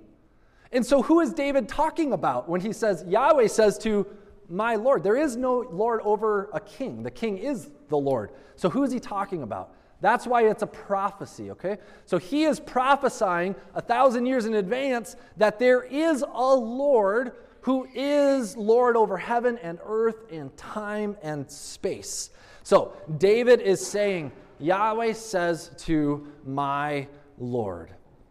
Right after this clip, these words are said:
Now, again, Jesus comes back, and we read it in the gospel lesson, where he's quoting this passage,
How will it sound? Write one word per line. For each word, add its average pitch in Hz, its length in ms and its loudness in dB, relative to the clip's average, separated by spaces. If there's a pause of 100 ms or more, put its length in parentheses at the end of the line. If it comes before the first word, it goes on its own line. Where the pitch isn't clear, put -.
Now, 156 320 0 (200)
again, 147 380 0
Jesus 190 540 -4
comes 175 260 -6
back, 180 320 -4
and 156 100 -6
we 127 60 -8
read 151 180 -2
it 156 40 0
in 127 100 -6
the 117 60 -8
gospel 160 500 -6
lesson, 170 420 -4 (180)
where 160 120 2
he's 156 220 -2
quoting 220 560 4
this 190 280 -2
passage, 214 720 -2